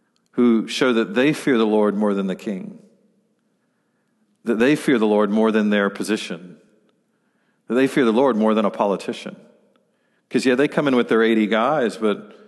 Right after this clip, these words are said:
Uzziah's got an elite force of soldiers we just saw. He's got a whole army that's powerful. And so what a great example even of how, yeah, God's people are meant to be so in awe of God, so in awe of the holiness of God,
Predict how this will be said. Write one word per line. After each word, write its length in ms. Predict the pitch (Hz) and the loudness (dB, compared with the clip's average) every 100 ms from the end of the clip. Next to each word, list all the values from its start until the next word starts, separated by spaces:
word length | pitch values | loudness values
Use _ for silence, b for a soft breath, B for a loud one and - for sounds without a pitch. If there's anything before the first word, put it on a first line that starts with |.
| B B 117 | B B -4
Uzziah's 540 | 107 113 139 131 104 | 0 2 2 2 0
got 420 | 123 110 107 - | 0 2 2 -2
an 120 | 117 107 | -2 2
elite 260 | 107 131 | 2 0
force 300 | - 127 110 | 0 -2 -2
of 80 | 107 | -4
soldiers 400 | - 139 110 92 | 0 0 0 -2
we 100 | 92 | -4
just 180 | 90 - | -6 -6
saw. 300 | 98 85 - - - b b b b _ _ _ | -6 -6 -8 -20 -20 b b b b _ _ _
He's 140 | 123 113 | -8 -2
got 140 | 123 | 0
a 60 | 104 | 2
whole 260 | 120 120 | 0 0
army 460 | 110 123 135 87 80 - - _ _ - | 0 0 0 -4 -6 -16 -20 _ _ -6
that's 180 | 110 - | -6 -4
powerful. 680 | - 117 120 - - - - - _ _ _ _ _ _ _ _ _ | -2 0 0 -2 -10 -12 -18 -20 _ _ _ _ _ _ _ _ _
And 80 | - | -6
so 120 | 117 | -2
what 160 | 104 147 | 0 0
a 60 | |
great 260 | 95 110 117 | 0 0 2
example 540 | 107 107 104 110 101 | 0 -2 -2 -2 -6
even 260 | 98 95 95 | -4 -6 -6
of 120 | 95 | -6
how, 440 | 110 104 101 98 B B B B B B B _ _ _ | -4 -2 0 -2 B B B B B B B _ _ _
yeah, 220 | 117 110 | -4 -2
God's 340 | 98 110 113 - | 0 0 0 -2
people 400 | - 127 - 104 | -6 -6 -2 -2
are 60 | |
meant 200 | 95 98 - | 0 -2 -4
to 80 | 92 | -6
be 120 | 90 | -6
so 460 | - 123 120 120 | -4 0 2 2
in 160 | 110 101 | 0 -2
awe 360 | - 107 131 120 | -2 0 0 0
of 180 | 104 | -2
God, 240 | - 87 90 | -4 -4 -4
so 160 | 123 | -2
in 180 | 110 104 | -2 -2
awe 300 | - 117 123 | -2 0 0
of 80 | 107 | 0
the 80 | 95 | -4
holiness 500 | - 135 143 107 - | -2 0 0 -2 -4
of 140 | - | -8
God, 360 | 98 92 - | -8 -6 -8